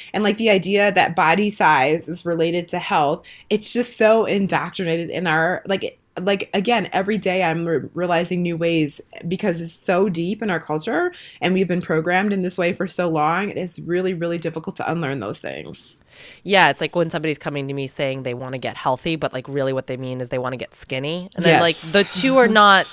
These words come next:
Speaker 2: you know, like, are, are not always the same thing.
Speaker 1: No.
Speaker 2: Like, you have to, you have to dissociate those two, those two things. And I just feel like to kind of, like, tie all of this together, you know,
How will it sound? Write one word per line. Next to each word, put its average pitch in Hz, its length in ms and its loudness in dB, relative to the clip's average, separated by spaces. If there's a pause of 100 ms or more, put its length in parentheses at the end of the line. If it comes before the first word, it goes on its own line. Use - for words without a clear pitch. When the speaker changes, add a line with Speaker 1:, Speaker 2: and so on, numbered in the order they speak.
Speaker 2:
you 196 140 -2
know, 160 300 2
like, 147 360 -6 (340)
are, 165 220 -4
are 160 80 -2
not 165 240 2
always 156 380 0
the 139 100 -8
same 139 320 -4
thing. 156 280 -4
Speaker 1:
No. 165 200 0
Speaker 2:
Like, 151 300 -6
you 151 140 -6
have 156 240 0
to, 135 260 -4 (520)
you 156 140 -2
have 151 200 4
to 156 100 -4
dissociate 135 640 -4
those 127 240 -6
two, 123 320 -6
those 131 240 -10
two 123 180 -10
things. 123 460 -10 (280)
And 233 120 -2
I 277 80 2
just 370 300 -6
feel 240 320 0
like 180 320 -2
to 190 100 -10
kind 208 220 -4
of, 208 80 -2
like, 185 200 -4
tie 147 440 -2
all 135 180 0
of 135 60 -4
this 135 180 -6
together, 120 500 -4
you - 160 -10
know, 139 220 -6